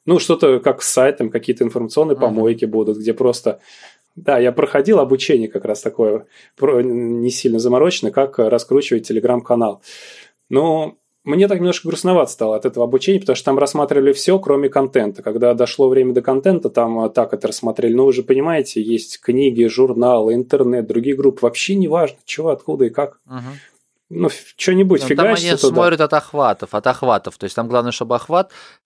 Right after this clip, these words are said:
Speaker 2: но стоимость рекламы будет ниже.
Speaker 1: Да, у меня, в принципе, рекламодатели все, в-, ну, щас новые, конечно, стали появляться, но последний год-полтора у меня одни и те же. В основном это онлайн-курсы.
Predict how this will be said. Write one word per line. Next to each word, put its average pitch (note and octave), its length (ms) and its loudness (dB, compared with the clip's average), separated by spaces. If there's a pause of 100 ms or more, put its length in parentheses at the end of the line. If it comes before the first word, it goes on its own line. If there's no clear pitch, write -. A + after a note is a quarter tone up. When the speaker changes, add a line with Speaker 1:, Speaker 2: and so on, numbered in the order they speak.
(160)
Speaker 2:
но C3 140 -6
стоимость E3 460 -2
рекламы C3 360 0
будет B2 320 -2
ниже. F2+ 380 -12 (260)
Speaker 1:
Да, C3 200 2
у B2 40 4
меня, F#3 220 2
в - 80 -12
принципе, G3 400 0
рекламодатели B2+ 640 0
все, B2 520 -2 (760)
в-, C#3 360 -12
ну, E3 120 -2
щас - 280 0
новые, G#3 240 2
конечно, B2+ 220 0
стали A#2 180 0
появляться, A#2+ 480 0
но C3+ 120 4
последний C#3 460 0
год-полтора D3 720 2
у A#2 120 0
меня B2 200 2
одни A#2+ 220 0
и - 20 -8
те B2 220 0
же. G#2+ 240 -6
В A#2+ 80 -2
основном D#3+ 320 0
это A#2+ 160 2
онлайн-курсы. B2 800 0